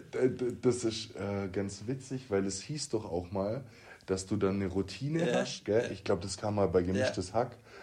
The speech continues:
Speaker 1: dass man dann eine Routine hat und sobald du versuchst, dich dran zu erinnern, wie du dich abtrocknest,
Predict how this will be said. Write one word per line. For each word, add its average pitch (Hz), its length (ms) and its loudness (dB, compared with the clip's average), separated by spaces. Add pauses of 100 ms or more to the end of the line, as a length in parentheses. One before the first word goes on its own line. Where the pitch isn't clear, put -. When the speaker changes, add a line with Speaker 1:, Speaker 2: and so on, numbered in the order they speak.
(120)
Speaker 1:
dass 95 160 -4
man 101 140 0
dann 104 160 6
eine 104 100 2
Routine 113 500 0
hat 113 200 0
und 98 100 -6
sobald 107 720 2
du 156 320 -4 (340)
versuchst, 117 640 -2
dich 113 140 -4
dran 101 220 0
zu - 220 -4
erinnern, 151 680 0
wie 104 160 -2
du 98 140 -2
dich 90 260 -2
abtrocknest, 87 800 -4